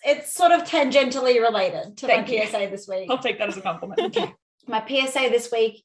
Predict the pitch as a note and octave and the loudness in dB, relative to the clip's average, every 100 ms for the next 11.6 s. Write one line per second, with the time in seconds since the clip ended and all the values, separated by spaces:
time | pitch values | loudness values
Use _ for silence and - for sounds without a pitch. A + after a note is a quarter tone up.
0 | - A#3 A3+ A3 G#3+ G#3+ _ _ - A#3+ | -2 2 2 2 -2 -6 _ _ -2 0
1 | B3 C4+ C#4 B3+ B3 B3+ C#4+ C4+ A3+ A3+ | 0 -2 -4 -2 0 0 -2 -4 -8 -10
2 | - B3+ D4 D4+ G#3 C#4+ - B3 - - | -6 0 2 2 2 -2 -2 -4 -2 -2
3 | A#3+ A#3+ C4+ C4+ B3+ B3+ B3+ A#3+ A3+ A3+ | 0 0 0 0 0 -2 -2 -4 -2 0
4 | A#3+ B3+ B3 - A#3+ A#3 - - C4 B3+ | 2 0 -4 -2 0 0 -2 -12 -10 -6
5 | B3 A#3 G3 G#3 G#4 - _ _ _ B3 | -8 -6 -4 -4 -6 -12 _ _ _ 0
6 | C4 A#3+ A#3 B3+ B3+ B3+ A#3+ A#3+ B3+ B3+ | 2 2 2 2 0 0 0 0 -6 -6
7 | B3+ B3 B3+ A#3+ - A#3 A3 A3 - A3+ | -4 -4 -2 -4 0 0 0 -4 0 2
8 | A3+ A3+ G#3+ A3+ G#3+ G#3 - G#3+ G#3 - | 4 2 0 -4 -8 -8 0 2 2 -2
9 | G#3+ A#3 B3 G#3+ F#3+ D#3 - A#3+ - - | -2 0 0 -2 -6 -12 -14 -16 -18 -20
10 | _ - D4 D4+ B3 C4+ C#4 B3+ - A#3+ | _ 0 4 4 4 2 2 -2 -2 2
11 | A3+ A#3 B3 C#4 - A#3+ | 2 2 -2 -4 -2 -6